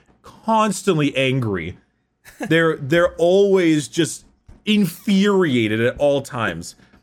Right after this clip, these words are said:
Speaker 1: In fact, this lady was so nuts that it is said that when the, uh, the Emperor's custodian, the Captain General, came to go say what's up to them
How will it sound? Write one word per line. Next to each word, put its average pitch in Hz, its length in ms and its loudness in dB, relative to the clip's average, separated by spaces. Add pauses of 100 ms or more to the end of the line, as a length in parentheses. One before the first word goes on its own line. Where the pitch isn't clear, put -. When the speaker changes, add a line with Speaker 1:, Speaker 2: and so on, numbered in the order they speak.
(160)
Speaker 1:
In 190 120 0
fact, 190 400 -2 (300)
this 165 500 -4 (260)
lady 135 300 0
was 117 200 -2
so 190 420 -2
nuts 127 500 -2 (380)
that 160 160 0
it 175 80 0
is 165 160 0
said 147 380 -2
that 135 180 0
when 143 200 0
the, 123 380 0 (340)
uh, 120 300 0
the 135 180 0
Emperor's 190 400 0
custodian, 143 680 -2
the 110 80 -4
Captain 160 480 -4
General, 117 420 -2
came 147 460 -4
to 147 140 -4
go 127 240 0
say 123 220 -4
what's 110 260 -4
up 113 160 -6
to 147 80 -8
them 170 320 0